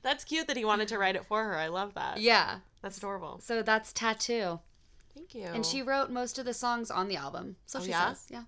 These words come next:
Speaker 1: Have you listened to the album?
Speaker 2: So I was listening to it before you got here.
Speaker 1: I love it. It's
Speaker 2: Sparks.
Speaker 1: so good. Yeah.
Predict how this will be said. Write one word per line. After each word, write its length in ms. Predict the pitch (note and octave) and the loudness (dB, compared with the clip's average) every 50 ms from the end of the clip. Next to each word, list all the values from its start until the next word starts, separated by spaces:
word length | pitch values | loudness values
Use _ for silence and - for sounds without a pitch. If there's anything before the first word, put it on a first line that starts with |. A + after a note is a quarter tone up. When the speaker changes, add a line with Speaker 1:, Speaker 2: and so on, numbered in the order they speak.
| - - - | -16 -6 -2
Speaker 1:
Have 160 | B3 B3+ C#4+ | 0 0 2
you 80 | D4+ | 4
listened 240 | C#4 B3+ B3 B3+ C4 | 2 2 2 0 -4
to 60 | C#4 B3+ | -2 2
the 80 | B3+ | 4
album? 320 | A3+ G#3+ A3 B3 C#4 D#4 - - - - | 4 4 4 4 0 -2 -4 -10 -12 -6
Speaker 2:
So 180 | - A#3+ A#3 | -2 2 4
I 100 | G#3+ G#3+ | 6 6
was 160 | G#3+ A3 F#3+ | 6 6 4
listening 340 | G3+ G#3 F#3+ G3 G#3 A3 G#3+ G3 | 2 0 -2 -2 -4 -4 -4 -2
to 80 | G#3+ | -4
it 80 | G3+ F#3+ | -4 -4
before 220 | G3 F3+ F#3 F#3 | -4 -4 -4 -4
you 100 | F3 E3 | -2 0
got 200 | D#3 D#3 F3+ G#3+ | 2 2 2 2
here. 240 | A3+ G#3 G3 G#3+ G#3+ - | 2 0 0 -2 -2 -4
Speaker 1:
I 120 | - F#3+ F#3+ | -4 -2 0
love 260 | F#3 F#3 G#3 G#3 G3 | 2 2 0 0 -2
it. 200 | D3+ D3 - - - | -6 -8 -8 -12 -12
It's 100 | - F#3+ | -8 -2
Speaker 2:
Sparks. 260 | F#3+ G#3+ G3 G3+ A3 | 2 4 4 4 4
Speaker 1:
so 160 | G3 G3 G3+ | 2 0 -2
good. 280 | G3 G3+ G#3 G3 E3 D#3+ - F#3+ | -2 -2 -2 -2 -4 -6 -8 -8
Yeah. 200 | F3+ D#3+ D#3 | -8 -8 -8